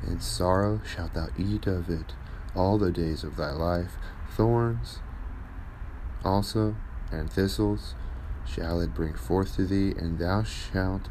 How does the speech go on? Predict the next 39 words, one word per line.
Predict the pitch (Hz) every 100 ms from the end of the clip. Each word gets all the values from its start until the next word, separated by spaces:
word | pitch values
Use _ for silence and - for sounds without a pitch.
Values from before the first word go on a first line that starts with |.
| -
eat | 87 92 -
the | - - -
herb | 87 90
of | 85
the | 85
field." | - 90 90 - - -
He'd | 104 104
be | 101 101
out | 104 107
there | 110 110
working | 98 113 117 - 90
and | 87
have | 92 87
to | 85
snack | - - 95 101 98 90
on | 85
his | 87 90
way | 95 95 98
back | 92 92 95 -
in. | 98 87 87 - - - -
It, | -
and | 85 87 82 85 82
he's | 87 87
not | 95 95
really, | 98 92
and | 95
he'd | 92
be | 101
out | 98 95
there | 101 98
working. | 107 104
He | 98
didn't | 101 90
come | 101 95
back | 95 90
in | 104 98
for | - 85
a |
lot, | 82 85 80